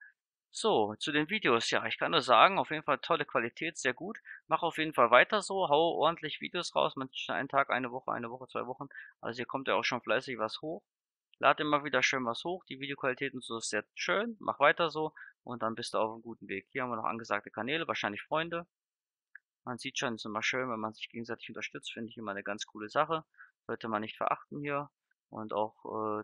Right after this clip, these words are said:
draufschauen und vielleicht auch mal draufklicken. Sich gegenseitig unterstützen, finde ich immer sehr geil. Diskussion.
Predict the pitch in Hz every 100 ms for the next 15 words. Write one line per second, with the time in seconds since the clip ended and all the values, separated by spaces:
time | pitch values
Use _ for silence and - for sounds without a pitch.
0 | - - 123 - - 127 120 113 101 107
1 | 101 101 147 156 - 143 139 135 _ _
2 | _ - - - 120 113 110 - 113 110
3 | 117 - 110 - 98 - 107 101 - _
4 | _ _ _ - 104 - 90 92 - _
5 | _ - - 123 123 165 214 240